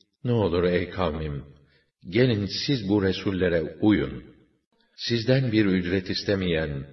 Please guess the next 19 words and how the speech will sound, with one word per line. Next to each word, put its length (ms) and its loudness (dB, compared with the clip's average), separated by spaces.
sizden 540 0
hiç 320 -4
menfaat 600 0
beklemeyen, 760 -2
dosdoğru 560 4
yolda 280 2
yürüyen 460 2
bu 100 0
kimselere 840 0
uyun. 440 -2
Hem 320 0
ne 80 2
olmuş 420 0
ki 160 0
bana, 520 0
neden 480 2
tapmayayım 720 0
beni 220 -2
yaratana? 720 -4